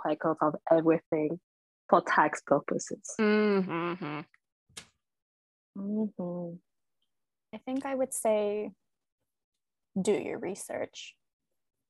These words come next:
Speaker 4: 'Cause a
Speaker 3: Definitely.
Speaker 4: lot of research has to go into, like,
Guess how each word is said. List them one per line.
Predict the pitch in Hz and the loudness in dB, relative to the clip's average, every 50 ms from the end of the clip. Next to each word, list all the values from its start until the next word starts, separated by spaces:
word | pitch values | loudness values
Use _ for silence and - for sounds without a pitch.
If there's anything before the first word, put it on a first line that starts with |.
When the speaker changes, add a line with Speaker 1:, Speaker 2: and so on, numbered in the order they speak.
| _ _ _ _ 214 190 | _ _ _ _ -8 -6
Speaker 4:
'Cause | 180 165 | -6 -4
a | - - 226 | -2 -2 0
Speaker 3:
Definitely. | 208 202 220 214 208 | 4 6 8 8 10
Speaker 4:
lot | 214 214 208 202 196 190 196 196 202 | 10 12 12 12 12 10 10 8 8
of | 208 185 190 | 6 4 2
research | 202 190 196 - - 196 190 190 196 196 - | 0 -2 -2 -2 -2 -2 0 0 -2 -2 -2
has | 214 196 190 - - | -2 -2 -2 -2 -6
to | 214 196 | -6 -2
go | 196 196 190 | -2 0 0
into, | 190 190 196 190 - - 214 190 | -2 -2 -4 -6 -6 -6 -2 0
like, | 185 180 170 - | 0 0 0 -2